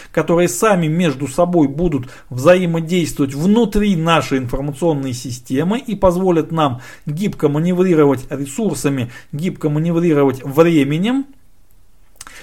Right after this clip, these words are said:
Эта возможность является безусловным техническим благом, и нужно к этому техническому благу точно так же, безусловно,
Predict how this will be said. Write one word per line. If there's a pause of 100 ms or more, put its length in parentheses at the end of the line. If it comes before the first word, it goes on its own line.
(180)
Эта
возможность
является
безусловным
техническим (400)
благом,
и
нужно
к
этому
техническому
благу
точно
так
же,
безусловно,